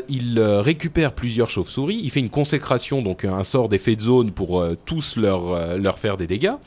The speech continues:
Et, euh, il voit le mage qui arrive et qui revient avec plein de monstres qu'il a aggro-, en fait. Et, et qui revient vers lui, il le voit s'approcher, il comprend pas trop. Le mage, quand il est juste à côté de lui,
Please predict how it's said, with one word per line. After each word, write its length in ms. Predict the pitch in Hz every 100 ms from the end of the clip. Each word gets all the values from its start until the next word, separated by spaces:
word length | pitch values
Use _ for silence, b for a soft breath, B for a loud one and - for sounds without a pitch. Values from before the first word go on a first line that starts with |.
| B B B B -
Et, 240 | 135 131 -
euh, 340 | 123 110 104 107 -
il 180 | 139 127
voit 220 | 170 254
le 120 | 151
mage 420 | 110 135 208 208
qui 160 | - 110
arrive 500 | 98 135 220 180 92 B B B -
et 80 | 131
qui 200 | - 147
revient 400 | 131 135 185 247 -
avec 440 | 139 143 233 - -
plein 220 | 208 202
de 60 |
monstres 460 | 165 180 233 - 127
qu'il 220 | - 120
a 100 | 110
aggro-, 480 | 117 113 104 82 76
en 80 | 73
fait. 320 | 87 78 - - - -
Et, 240 | 120 117 123
et 40 |
qui 200 | - 120
revient 340 | 139 165 185 143
vers 200 | 110 104
lui, 280 | 151 262 - B B B B
il 180 | 110 107
le 60 | 107
voit 200 | 117 147
s'approcher, 420 | 123 - 113 240
il 40 |
comprend 300 | - 98 -
pas 140 | 98 107
trop. 280 | - 233 - B B
Le 160 | 120 143
mage, 260 | 165 151 -
quand 120 | 117
il 140 | 110
est 60 | 113
juste 260 | 175 233
à 60 | 208
côté 280 | 151 143 123
de 60 |
lui, 240 | 120 202